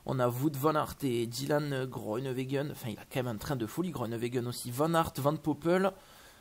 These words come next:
c'est assez fou. C'est assez fou ce qu'il a. Allez, on va se replacer nous encore une fois.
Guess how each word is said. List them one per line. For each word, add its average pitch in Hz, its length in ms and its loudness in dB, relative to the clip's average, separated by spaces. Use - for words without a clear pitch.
c'est - 200 -4
assez 143 220 0
fou. 147 240 -6
C'est - 200 -4
assez 185 240 4
fou 143 260 -4
ce - 100 -8
qu'il 131 140 -2
a. 101 160 -2
Allez, 104 200 -2
on 110 80 -2
va 117 80 0
se - 120 -4
replacer 135 520 2
nous 135 120 2
encore 131 300 4
une 131 120 2
fois. 147 360 4